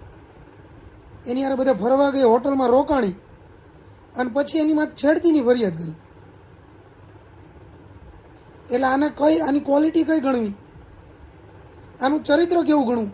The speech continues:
જેટલા ઓડિયો એના અત્યાર સુધી વાયરલ થયા છે, બધામાં જેમ ફાવે એમ બફાટ કરે છે, જેમ ફાવે એમ ગાળું બોલે છે.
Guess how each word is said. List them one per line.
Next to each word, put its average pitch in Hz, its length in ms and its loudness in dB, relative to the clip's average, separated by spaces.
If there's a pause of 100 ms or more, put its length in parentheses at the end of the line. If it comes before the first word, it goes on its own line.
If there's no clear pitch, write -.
(300)
જેટલા 240 300 0
ઓડિયો 302 360 4
એના 285 140 0
અત્યાર 285 240 -2
સુધી 277 140 0
વાયરલ 262 300 2
થયા 285 220 2
છે, 220 180 -2 (480)
બધામાં 277 540 -2
જેમ 233 340 -2
ફાવે 254 240 -4
એમ 269 160 -6
બફાટ 247 340 -4
કરે 240 220 -2
છે, 190 80 -4
જેમ 233 280 -4
ફાવે 254 220 -2
એમ 240 100 -4
ગાળું 226 240 0
બોલે 214 260 0
છે. - 80 -16